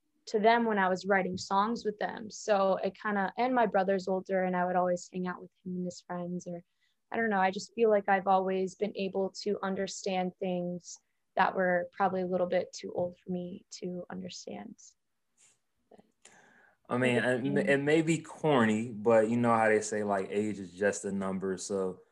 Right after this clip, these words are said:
Speaker 2: I don't think it's necessarily, you know, bad that, you know, you just matured, you know, I guess quicker than the traditional pace that people expect.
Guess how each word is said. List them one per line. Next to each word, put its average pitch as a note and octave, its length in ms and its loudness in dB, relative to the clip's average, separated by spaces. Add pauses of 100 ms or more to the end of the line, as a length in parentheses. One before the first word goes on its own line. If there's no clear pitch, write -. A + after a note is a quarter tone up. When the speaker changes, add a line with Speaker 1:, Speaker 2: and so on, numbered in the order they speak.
(200)
Speaker 2:
I A2+ 80 2
don't C3+ 260 2
think B2+ 420 -2 (120)
it's G#2+ 100 -10
necessarily, A2 840 4
you G2+ 180 -4
know, F2 420 -2 (840)
bad G2 580 2
that, F#2+ 180 0
you F#2+ 80 -6
know, F#2 140 -6
you F2+ 120 -6
just F2+ 320 -10 (440)
matured, G2+ 880 6 (220)
you G#2+ 100 -2
know, F#2 340 2 (100)
I A2 100 2
guess G#2+ 260 4
quicker A#2 560 2
than G2+ 400 2
the F#2+ 80 0
traditional G#2 600 2
pace G#2 260 2
that G2+ 180 0
people G2+ 380 0
expect. F#2+ 580 -4